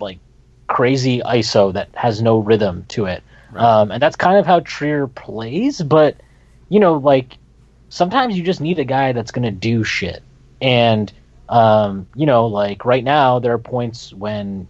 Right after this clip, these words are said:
Speaker 1: you know, you throw lineups out there for us, and there's just not a lot of shot creation, and there's not a lot of scoring,
Speaker 2: Right.
Speaker 1: and there is value to just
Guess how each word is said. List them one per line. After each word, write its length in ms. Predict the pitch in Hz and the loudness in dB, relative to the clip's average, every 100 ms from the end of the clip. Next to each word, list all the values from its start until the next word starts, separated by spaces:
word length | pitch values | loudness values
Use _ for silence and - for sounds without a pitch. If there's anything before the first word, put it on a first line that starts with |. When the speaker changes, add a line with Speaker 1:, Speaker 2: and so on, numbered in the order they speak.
| - | -14
Speaker 1:
you 100 | 104 | -8
know, 100 | 101 | -8
you 140 | 98 98 | -8 -8
throw 180 | - 113 | -4 0
lineups 360 | 107 156 156 117 | 2 2 2 2
out 140 | 107 | -2
there 140 | 110 | -4
for 280 | 104 107 104 | -6 -4 -2
us, 180 | 110 117 | -2 -4
and 400 | 117 110 107 104 - _ _ _ | -4 -2 0 -2 -8 _ _ _
there's 180 | 107 98 | 2 2
just 200 | 117 110 | 2 0
not 320 | 107 113 127 | 2 2 2
a 60 | 123 | 0
lot 240 | 113 117 | 2 2
of 200 | 113 104 - _ - | 0 -4 -12 _ -10
shot 340 | - - - | -2 -2 -2
creation, 460 | - 110 98 - 95 | -4 -2 -4 -6 -8
and 100 | 90 | -8
there's 120 | 101 | -6
not 200 | 101 107 | -2 0
a 40 | |
lot 180 | 101 104 | 2 0
of 80 | 90 | -2
scoring, 600 | - - 127 107 95 87 | -4 2 4 4 0 -6
Speaker 2:
Right. 120 | 87 | -6
Speaker 1:
and 360 | 104 107 98 98 _ _ _ | -4 -2 -4 -8 _ _ _
there 180 | 117 123 | 0 4
is 140 | 139 | 4
value 440 | 113 113 127 113 110 | 2 4 4 2 -2
to 80 | 110 | -6
just 260 | 107 - | -6 -8